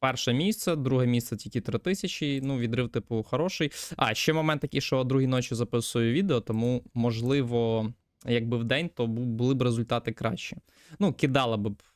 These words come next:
м, як сказати, може, якісь дев'яточки були б, якісь вісімки, вночі просто фул десятки по К Д.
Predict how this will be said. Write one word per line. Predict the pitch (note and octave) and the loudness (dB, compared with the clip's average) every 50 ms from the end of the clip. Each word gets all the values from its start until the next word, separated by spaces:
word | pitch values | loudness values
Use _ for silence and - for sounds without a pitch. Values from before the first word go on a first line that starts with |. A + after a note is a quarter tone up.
| _ _ | _ _
м, | - - - - - G1+ G1+ G1+ G1+ - - _ _ _ _ _ _ _ _ - | -12 -10 -8 -8 -8 -8 -8 -10 -10 -12 -16 _ _ _ _ _ _ _ _ -8
як | B2+ A2+ G#2+ - - | -6 -6 -6 -6 -10
сказати, | - - G#2+ G#2 G#2+ G#2+ - - - - | -12 -10 -8 -8 -8 -8 -10 -16 -14 -8
може, | - A#2+ A#2 A#2 G#2+ A2+ | -4 0 0 0 0 0
якісь | G#2 - A#2+ A2 | -2 -2 -4 -4
дев'яточки | G#2 A2 A2+ A#2+ D3+ E3+ E3+ E3 - C#3+ - - - C#3 | -2 0 2 2 2 2 2 0 -2 -4 -6 -4 -4 -2
були | B2+ B2 A#2+ A#2+ A#2 | 0 0 2 2 2
б, | G#2+ | 0
якісь | G#2 - A2+ G#2 - | 0 -2 -4 -6 -2
вісімки, | B2+ C#3 D3 - B2+ B2 - A#2 | -2 -2 0 0 -4 -4 -2 -2
вночі | A2+ A2+ A2+ - A#2+ | 0 0 0 -2 -4
просто | - B2 A#2+ - A#2+ | -4 -4 -4 -4 -6
фул | - - A#2+ | -4 -4 -2
десятки | A2 A#2 - - D#3+ D#3+ - - | -2 0 0 0 -2 -2 -4 -8
по | B2 - A2+ | -8 -8 -4
К | - A2+ | -2 -2
Д. | G#2 G#2+ G#2 | 0 0 -2